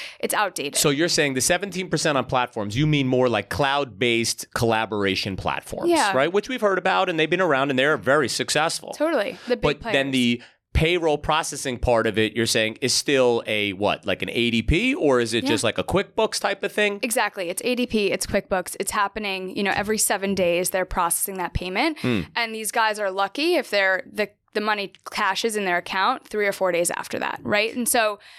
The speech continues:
Speaker 1: in a world where everything is instant and money is moving at the speed of light, why are construction workers getting their money seven to ten days after the fact?
Speaker 2: So that was the inspiration for the company known as?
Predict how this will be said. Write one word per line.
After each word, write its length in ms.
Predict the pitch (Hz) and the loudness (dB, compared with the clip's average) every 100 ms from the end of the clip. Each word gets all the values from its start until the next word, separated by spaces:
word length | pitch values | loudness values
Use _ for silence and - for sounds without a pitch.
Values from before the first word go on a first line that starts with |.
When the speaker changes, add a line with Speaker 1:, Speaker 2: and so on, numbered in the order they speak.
| - _ | -20 _
Speaker 1:
in 140 | 277 277 | -4 -2
a 80 | 233 | -2
world 320 | 208 233 226 | 2 2 2
where 180 | 202 - | 0 0
everything 380 | 180 190 190 | 0 0 0
is 140 | 190 185 | -2 -2
instant 480 | 180 180 214 220 - | -2 -2 0 -2 -2
and 140 | 190 | -2
money 240 | 185 190 190 | -2 -2 -2
is 120 | 185 | -2
moving 340 | 185 180 190 | -2 -2 -2
at 80 | 180 | -4
the 80 | 190 | -2
speed 280 | 175 - 185 | -4 -4 -4
of 100 | 180 | -2
light, 360 | 180 175 208 - - - - _ | 0 0 0 -2 -12 -20 -20 _
why 500 | 214 214 220 220 214 | 0 2 2 2 -2
are 140 | 202 190 | -4 -4
construction 540 | 208 185 196 - 196 | -6 -4 -4 -4 -2
workers 520 | 185 180 185 175 175 | -2 -2 0 0 0
getting 260 | 208 185 180 | -2 -4 -4
their 120 | 180 | -4
money 460 | 180 180 180 180 175 - - | -2 -2 -4 -6 -8 -18 -10
seven 380 | - 214 196 196 | -2 -2 -2 -8
to 100 | - | -10
ten 320 | - 202 185 | -6 -2 -2
days 420 | 190 196 101 - - | -2 0 0 -2 -2
after 380 | 101 95 - 110 | -6 -6 -8 -10
the 80 | |
fact? 440 | - - - - - - - | -8 -8 -8 -10 -10 -10 -4
Speaker 2:
So 120 | - | -2
that 220 | 117 151 | 0 -2
was 180 | 175 151 | -2 -4
the 180 | 139 131 - | -2 -4 -2
inspiration 800 | 202 254 - 180 123 101 - 113 | 0 0 0 2 2 2 0 0
for 100 | 113 | 0
the 80 | 104 | 0
company 380 | 131 131 120 | 0 -2 0
known 260 | 113 127 139 | 2 2 2
as? 380 | 139 165 170 | 2 0 -2